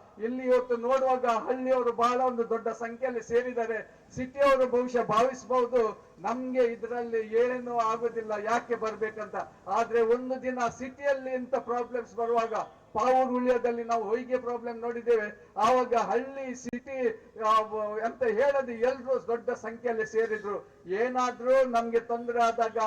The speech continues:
ನಾವು ಮನುಷ್ಯತ್ವ, ಮಾನವೀಯತೆ ನೆಲೆಯಲ್ಲಿ ಒಬ್ರಿಗೊಬ್ರಿಗೆ ಸಹಕಾರ ಮಾಡಿದ್ರೆ ಮಾತ್ರ ಇಂಥ ಎಲ್ಲ ದುಷ್ಕೃತ್ಯಗಳನ್ನು ನಾವು, ಆ, ಒಗ್ಗೂಡಿ ದೂ-, ದೂ-, ಓಡಿಸ್ಲಿಕ್ಕೆ ಸಾಧ್ಯತೆ ಆಗ್ತದೆ ಅಂತ ಹೇಳಲಿಕ್ಕೆ ನಾನು ಇಚ್ಛಿಸ್ತೇನೆ. ಕಾಪು, ಪುಣಾಚ,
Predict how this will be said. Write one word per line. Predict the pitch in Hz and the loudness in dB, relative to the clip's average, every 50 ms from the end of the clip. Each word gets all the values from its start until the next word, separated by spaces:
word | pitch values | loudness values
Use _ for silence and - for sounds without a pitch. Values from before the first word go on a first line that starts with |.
| 214 208 202 | 0 -2 -4
ನಾವು | 196 214 214 214 208 | -2 -2 -2 -2 -2
ಮನುಷ್ಯತ್ವ, | 202 208 214 233 247 254 247 254 254 247 254 - 233 220 185 165 - - - - | -2 -4 -4 -4 -4 -6 -4 -4 -4 -4 -2 -2 -2 -2 -2 -2 -4 -10 -12 -6
ಮಾನವೀಯತೆ | 165 185 214 254 262 262 262 254 262 254 247 254 254 254 254 | -2 0 2 2 2 0 -2 -2 -2 -2 -2 0 2 0 0
ನೆಲೆಯಲ್ಲಿ | 233 226 226 233 247 254 254 240 233 233 226 226 | 0 0 0 0 2 4 2 2 2 0 0 0
ಒಬ್ರಿಗೊಬ್ರಿಗೆ | 202 226 226 - 247 240 240 226 240 233 - 233 226 233 226 - - - - - - | 0 0 0 0 0 -2 0 0 -2 -2 -2 -4 -2 -2 -2 -2 -4 -12 -20 -14 -8
ಸಹಕಾರ | - 196 254 285 262 - 277 269 262 254 233 | -2 2 2 2 4 4 4 4 4 4 2
ಮಾಡಿದ್ರೆ | 233 226 254 269 269 277 247 254 262 254 | 4 4 4 4 4 0 0 0 0 2
ಮಾತ್ರ | 247 247 247 247 247 - 254 240 226 214 196 - - - 202 220 | 2 2 0 2 2 2 2 2 2 0 0 -6 -12 -10 -6 -4
ಇಂಥ | 240 254 254 254 | -2 0 2 2
ಎಲ್ಲ | 254 247 240 240 240 233 185 | 4 4 4 4 2 2 2
ದುಷ್ಕೃತ್ಯಗಳನ್ನು | 202 247 247 - 247 254 254 - 262 247 - 233 226 233 233 226 226 226 | 0 -6 -4 -2 -2 -2 -2 0 -2 -2 0 0 0 0 0 -2 -4 -6
ನಾವು, | 220 214 220 220 220 220 220 214 196 - - - - - - 202 | -2 2 2 4 4 2 0 -2 -4 -6 -10 -14 -20 -20 -12 -8
ಆ, | 214 214 202 196 196 | -4 -4 -4 -4 -2
ಒಗ್ಗೂಡಿ | 196 202 254 247 - 262 269 262 247 226 - 226 208 165 | 0 0 0 0 0 0 2 2 2 0 0 -2 -6 -2
ದೂ-, | 240 262 233 220 196 165 | 0 2 2 2 2 0
ದೂ-, | 220 254 247 240 226 | 2 4 4 6 6
ಓಡಿಸ್ಲಿಕ್ಕೆ | 220 220 254 277 262 247 - - 247 254 - 226 - | 6 6 6 6 4 0 -6 -8 -6 -4 -4 -4 -2
ಸಾಧ್ಯತೆ | - 226 220 226 214 240 233 240 233 | 0 0 0 0 0 -2 -2 0 -2
ಆಗ್ತದೆ | 214 240 - - 240 226 | -2 -2 -2 -4 -6 -6
ಅಂತ | 214 - 226 | -4 -4 -4
ಹೇಳಲಿಕ್ಕೆ | 220 202 214 226 220 226 220 - 220 | -2 0 0 0 -2 -2 -6 -6 -6
ನಾನು | 202 208 208 202 202 | -6 -6 -6 -8 -8
ಇಚ್ಛಿಸ್ತೇನೆ. | 202 196 - 208 196 - - 214 202 185 175 160 - - - - _ _ _ _ _ - | -12 -14 -12 -12 -12 -10 -8 -8 -6 -6 -8 -8 -10 -14 -20 -20 _ _ _ _ _ -4
ಕಾಪು, | - 208 240 269 262 254 254 233 | 0 2 2 2 2 2 0 0
ಪುಣಾಚ, | 233 233 240 240 254 254 254 254 - | 0 -2 -2 0 0 0 0 0 2